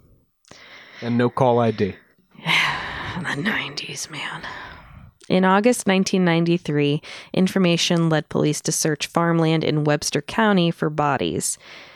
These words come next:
Speaker 2: They disclosed that they found items at the scene, but didn't elaborate, and the results of the search warrant were sealed.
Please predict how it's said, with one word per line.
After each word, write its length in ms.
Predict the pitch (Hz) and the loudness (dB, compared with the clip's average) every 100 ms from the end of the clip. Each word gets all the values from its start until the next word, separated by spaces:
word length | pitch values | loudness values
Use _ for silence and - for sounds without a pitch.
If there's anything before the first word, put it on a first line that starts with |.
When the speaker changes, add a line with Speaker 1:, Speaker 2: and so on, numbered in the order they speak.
| - _ | -20 _
Speaker 2:
They 220 | 165 160 | 2 2
disclosed 460 | 160 - - 220 214 | 2 -2 2 2 2
that 120 | 170 | 0
they 100 | 147 | -2
found 280 | - 165 156 | 0 0 2
items 340 | - 254 269 254 | 4 4 4 4
at 120 | 214 | 2
the 60 | 202 | 0
scene, 420 | - 185 175 170 | 2 2 4 2
but 200 | - - | 0 0
didn't 220 | 254 254 - | 2 4 4
elaborate, 640 | 185 180 170 165 160 160 | 4 4 4 2 2 2
and 120 | 160 156 | 0 2
the 40 | |
results 460 | 156 151 156 - 196 | 0 2 0 0 0
of 80 | |
the 80 | 185 | 0
search 340 | 180 160 151 - | 0 0 -2 -2
warrant 440 | 156 151 143 - | 0 0 0 -4
were 200 | - 156 | -4 -2
sealed. 680 | 139 - - 139 - - - | -2 -2 0 0 -2 -6 -12